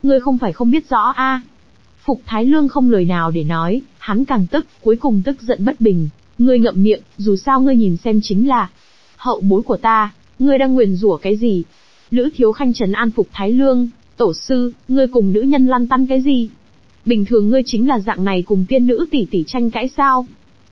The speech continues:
thật không có có phong độ thân sĩ. Ta đi. Ngươi cút cho ta đi một bên. Phục Thái Lương tức chết, cái này đều cái gì thời điểm, ngươi còn tới cho ta ngột ngạt. Cút cho ta xa một chút. An tâm a, Lữ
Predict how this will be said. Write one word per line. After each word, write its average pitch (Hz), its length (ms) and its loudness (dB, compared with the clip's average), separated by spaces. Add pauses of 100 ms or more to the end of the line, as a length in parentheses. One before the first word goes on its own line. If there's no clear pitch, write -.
thật - 200 -4
không 262 240 -2
có 208 140 -2
có 214 200 -4
phong 247 160 0
độ 226 240 0
thân 214 160 -2
sĩ. 269 360 -2 (540)
Ta 233 180 0
đi. 208 280 0 (460)
Ngươi 247 180 2
cút 311 220 -2
cho 233 120 -4
ta 220 200 0
đi 208 120 2
một 190 220 2
bên. 208 260 2 (520)
Phục 247 240 -2
Thái 208 180 -4
Lương 254 240 2
tức 294 200 -4
chết, 330 240 -2 (220)
cái 254 140 -4
này 285 220 -2
đều 220 180 2
cái 226 160 0
gì 247 140 0
thời 196 160 -2
điểm, 175 280 -2 (200)
ngươi 247 180 0
còn 180 180 -4
tới 185 160 -2
cho 269 100 -4
ta 233 120 -2
ngột 196 240 -2
ngạt. 185 240 -4 (540)
Cút 311 180 0
cho 254 120 -4
ta 220 160 -2
xa 208 200 -2
một 185 180 0
chút. 349 240 -2 (440)
An 240 180 -2
tâm 226 260 -2
a, 208 280 -2 (180)
Lữ 247 220 -2